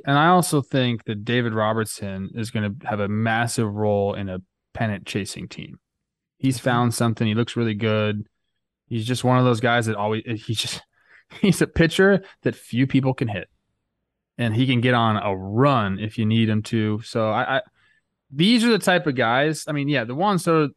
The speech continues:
Speaker 1: thing is awesome. And yes, it could bring you a championship, and he's gonna be a big part of your organization. But I love the little pieces that come in and kinda become those postseason heroes. We see it every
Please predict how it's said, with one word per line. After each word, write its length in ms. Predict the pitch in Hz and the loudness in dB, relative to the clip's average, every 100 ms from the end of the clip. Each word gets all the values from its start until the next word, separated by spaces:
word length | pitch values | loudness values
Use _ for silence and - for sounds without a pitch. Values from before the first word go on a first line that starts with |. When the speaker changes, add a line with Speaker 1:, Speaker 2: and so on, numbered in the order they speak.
| _ | _
Speaker 1:
thing 160 | 151 131 | -6 -4
is 100 | 107 - | -6 -2
awesome. 500 | 127 123 - 135 139 _ - | -2 -2 -4 -6 -6 _ -4
And 160 | 131 | 0
yes, 200 | 131 127 | 2 2
it 120 | 104 - | -2 -4
could 160 | 131 | -2
bring 160 | 131 135 | 2 2
you 80 | 139 | 2
a 20 | |
championship, 540 | 143 135 135 - 135 | 0 0 0 0 -2
and 100 | 117 | -2
he's 180 | 95 92 - | -12 -14 -2
gonna 200 | 131 131 | 0 2
be 160 | 135 | 4
a 40 | 131 | 2
big 180 | 127 123 | 2 2
part 180 | 127 127 | 2 2
of 20 | |
your 80 | 123 | 2
organization. 460 | 123 123 127 135 | 0 -2 -2 -4
But 140 | 123 117 | -4 0
I 100 | 160 | 0
love 320 | 139 135 135 | 2 0 0
the 80 | 123 | -2
little 220 | 120 120 | -4 -6
pieces 360 | - 120 - 104 | -2 -4 -4 -8
that 120 | 104 | -4
come 240 | 117 113 | -2 0
in 220 | 113 117 - - - | 2 0 -2 -12 -10
and 120 | 107 | -4
kinda 220 | 117 117 | -2 0
become 340 | 110 - 113 | -2 -2 -2
those 160 | 113 104 | -2 -4
postseason 500 | - 113 110 110 104 | -4 -4 -2 -4 -4
heroes. 240 | 120 139 | 0 -2
We 60 | 110 | -2
see 200 | - 95 | -10 -10
it 60 | - - | -12 -6
every 500 | 113 127 147 165 160 | -2 -2 0 0 0